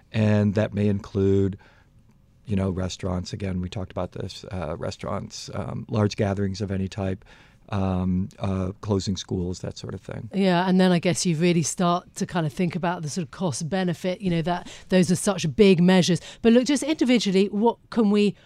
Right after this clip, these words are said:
Speaker 2: all do to protect ourselves? I suppose that's,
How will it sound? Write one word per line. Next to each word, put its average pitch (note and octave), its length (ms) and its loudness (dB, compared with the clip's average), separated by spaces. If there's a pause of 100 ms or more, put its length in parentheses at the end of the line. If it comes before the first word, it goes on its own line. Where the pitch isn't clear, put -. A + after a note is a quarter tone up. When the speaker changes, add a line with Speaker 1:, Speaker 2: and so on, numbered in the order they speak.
(220)
Speaker 2:
all G#3+ 240 6
do G3 240 4
to - 120 -4
protect F#3+ 440 -4
ourselves? D#3+ 440 -6
I - 20 -2
suppose F3 300 -2
that's, F3 320 -6